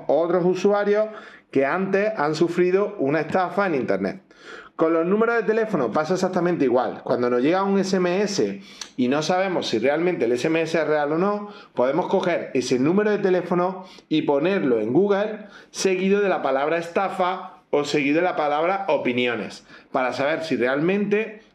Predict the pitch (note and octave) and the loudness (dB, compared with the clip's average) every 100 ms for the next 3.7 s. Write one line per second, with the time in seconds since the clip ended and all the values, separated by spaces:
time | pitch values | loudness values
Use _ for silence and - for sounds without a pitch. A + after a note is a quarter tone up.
0 | - C#3 D#3+ E3 D#3 F#3 - G#2+ G#2+ D3 | -4 -2 0 0 -2 -4 -4 -4 -2 0
1 | D3 D3+ D3+ - - D3 D#3 D#3 E3 D#3+ | 0 -2 -4 -6 -4 -2 0 0 -2 -2
2 | G#2+ G2 - - - B2 C#3 D#3+ F#3+ G#3 | -6 -8 -12 -10 -2 0 0 0 0 2
3 | G#3 G#3 - A2+ G#2 G2+ | 0 0 -4 -4 -2 -6